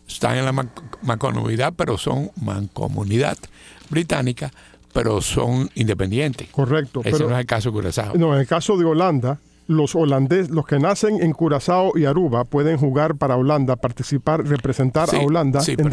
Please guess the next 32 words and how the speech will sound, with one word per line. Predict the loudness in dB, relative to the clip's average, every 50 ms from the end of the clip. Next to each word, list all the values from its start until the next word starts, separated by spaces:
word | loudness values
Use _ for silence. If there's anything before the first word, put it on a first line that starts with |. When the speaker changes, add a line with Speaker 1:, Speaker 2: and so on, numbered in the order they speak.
| 2
Speaker 1:
eso, | 2 2 0 0
Speaker 2:
deportes. | -2 -4 -6 -8
Speaker 1:
eh, | -8
pero, | -8 -6 -6 -6 -8 -10 -12
pero, | -10 -8 -8 -8 -8 -10 -10
pero | -8 -8 -6 -6 -6
eso, | -6 -8 -10 -12 -12 -10
eso | -10 -10 -8 -4 -2 0 0
es, | 0 0 0 -2 -2 -4 -6 -8 _ -20 -20 -20 -20 -20 _ _ _ _ -10
eh, | -6 -4 -4 -2 -2 -2 -2 -2 -4 -6 -8 -10 -8
eso | -8 -6 -4 -2 -2 -2
es | -2 -2 -2
desde | -4 -6 -6 -6 -6 -6 -6 -6 -8 -8 -10 -12 -14 -18 -20 -20 -20 -20 -20 _ _ -16
el | -16 -14
punto | -12 -10 -10 -8 -6 -6
de | -6 -4
vista | -4 -6 -6 -6 -6
deportivo. | -6 -6 -6 -8 -12 -12 -10 -8 -8 -8 -8 -10 -16 -20 -20 -20 -8 -2
Speaker 2:
Sí. | 0 2 2 2
Speaker 1:
Porque, | 2 0 -2 -6 -8
por | -6 -6 -4
ejemplo, | -4 -4 -4 -4 -4 -4 -6 -6 -6 -6
eh, | -4 -4 -2 -2 -2 -2 -2 -4 -4 -6 -4
Aruba | -4 -2 0 0 2 2 0 0 -2 -2
es | -2 -2
independiente | 0 0 -2 -2 -2 -2 -2 -2 0 -2 -2 -2 -2 -4
y | -2
tiene | -2 -2 -2 -2
un | -4 -6
comité | -8 -8 -8 -8 -8 -6 -6
olímpico | -6 -4 -6 -6 -8 -8 -12 -14 -14 -14 -14
nacional. | -12 -10 -8 -8 -8 -6 -8 -8 -8 -10